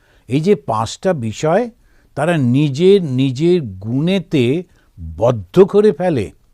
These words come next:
বেঁধে ফেলে। তারপরে উদাহরণ দিচ্ছেন, কুরঙ্গ, মাতঙ্গ, পতঙ্গ, মীন, ভৃঙ্গা।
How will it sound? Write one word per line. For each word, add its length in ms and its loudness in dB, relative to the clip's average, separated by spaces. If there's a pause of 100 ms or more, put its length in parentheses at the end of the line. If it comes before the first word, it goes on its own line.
(400)
বেঁধে 500 2
ফেলে। 420 0 (1500)
তারপরে 220 6
উদাহরণ 420 6
দিচ্ছেন, 480 -6 (500)
কুরঙ্গ, 640 8
মাতঙ্গ, 920 4
পতঙ্গ, 600 4
মীন, 560 4
ভৃঙ্গা। 680 4